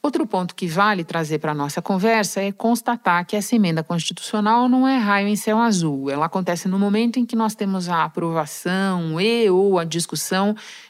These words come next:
de outras propostas que vão no sentido de afrouxar os controles sobre a classe política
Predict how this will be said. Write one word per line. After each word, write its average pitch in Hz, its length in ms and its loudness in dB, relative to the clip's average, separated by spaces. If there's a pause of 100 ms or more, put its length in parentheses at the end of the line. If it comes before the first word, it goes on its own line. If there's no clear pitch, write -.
de 226 220 2
outras 214 520 2
propostas 175 800 -2
que - 140 -2
vão 185 200 -2
no 190 120 -2
sentido 170 500 -6
de 170 100 -4
afrouxar 185 640 0
os 180 140 -2
controles 175 720 -2
sobre 202 340 0
a 170 60 -2
classe 151 300 -4
política 220 640 -2